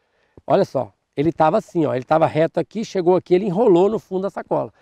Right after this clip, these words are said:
Então, Giovanni, se a gente não cortar essa raiz que tá enrolada no fundo, daqui dois anos você pode ter problema aqui com o sistema radicular da sua planta, porque ela começa a crescer embolada. Isso aqui vale pra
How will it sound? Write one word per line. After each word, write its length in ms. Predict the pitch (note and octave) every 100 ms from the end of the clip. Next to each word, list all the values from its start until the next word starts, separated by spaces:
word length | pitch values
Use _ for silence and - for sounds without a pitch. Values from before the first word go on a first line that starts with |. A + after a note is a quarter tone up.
| _ _ _ -
Então, 260 | C3 A3
Giovanni, 320 | A3+ F3 D3+
se 80 | -
a 40 | F3+
gente 160 | F3
não 140 | B3 D#4
cortar 600 | C4 F3+ - F3+ D3 - _ _ _ _ _ _
essa 240 | C#3+ - F3
raiz 360 | D#3+ E3 F#3
que 100 | -
tá 100 | F3
enrolada 360 | E3 D#3 D#3+ D3
no 80 | C3
fundo, 500 | - A#3 B3+ B2+ - _ _ _ _
daqui 320 | C#3 F#3 - A3+
dois 400 | A3+ B3+ C#3+ E3+
anos 420 | C4+ G3 A#2 _ _ _
você 180 | - -
pode 200 | - A3+
ter 100 | A#3+
problema 540 | - B3+ G3 G3 C4+ F3
aqui 240 | - A3+
com 120 | -
o 40 | E3
sistema 240 | F#3 F3
radicular 300 | E3+ E3+ D#3+
da 100 | D3+
sua 180 | - E3
planta, 360 | - A3+ -
porque 500 | - G#3+ - E3+ A3+ - _ _ _
ela 180 | - G3
começa 320 | G#3 G#3 A3
a 20 |
crescer 340 | G3+ G#3 - G3+
embolada. 520 | G#3+ A#3 E3 C#3+ C3+
Isso 140 | B2
aqui 160 | G3 B3+
vale 260 | G#3+ B3+
pra 120 | A#3